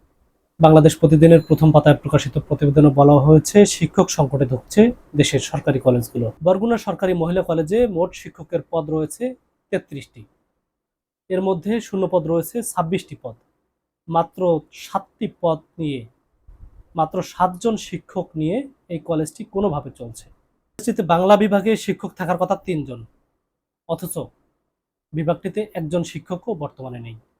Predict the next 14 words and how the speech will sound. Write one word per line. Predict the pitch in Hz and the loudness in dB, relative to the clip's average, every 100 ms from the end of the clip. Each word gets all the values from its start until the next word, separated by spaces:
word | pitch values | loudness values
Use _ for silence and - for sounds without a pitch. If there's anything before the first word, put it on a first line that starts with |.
| _ _ _ _ | _ _ _ _
একইভাবে | 214 214 196 185 185 | 0 0 0 -2 -4
কোনো | 180 - | -6 -6
শিক্ষক | 190 196 175 185 | -8 -8 -6 -4
নেই | 175 160 _ _ _ _ _ _ _ - | -4 -4 _ _ _ _ _ _ _ -6
তথ্য | 170 - 180 190 202 | -6 -6 -8 -6 -4
ও | 170 156 | -6 -4
প্রযুক্তি | 170 160 156 190 170 | -6 -6 -6 -4 -2
বিভাগ, | 165 170 _ _ _ _ _ _ _ _ _ _ _ _ - | 0 -2 _ _ _ _ _ _ _ _ _ _ _ _ -10
ইসলামের | - 185 180 175 | -2 0 0 -2
ইতিহাস | 180 170 170 - - | -4 -4 -6 -10 -10
ও | 165 - | -10 -8
সংস্কৃতি | 170 165 165 185 170 | -10 -8 -10 -6 -2
বিভাগ, | 165 170 _ _ _ _ _ _ _ _ - _ _ _ _ _ _ _ _ _ _ - _ _ _ _ _ _ - | -2 -4 _ _ _ _ _ _ _ _ -20 _ _ _ _ _ _ _ _ _ _ -20 _ _ _ _ _ _ -16
সমাজকর্ম, | - 180 175 - 180 170 | -6 -2 -2 0 0 0